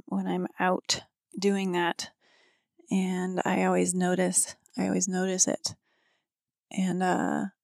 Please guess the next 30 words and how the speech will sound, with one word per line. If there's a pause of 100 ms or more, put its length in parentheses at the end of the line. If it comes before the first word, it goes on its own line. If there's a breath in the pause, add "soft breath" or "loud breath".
(120)
I
was
thinking
about, (120)
you
know,
the
connection
that
that
has
with
my
time
in
Montana,
and, (840)
I
mean, (140)
it's
definite-,
it's
all
because
of
that.
I
mean,
that's
where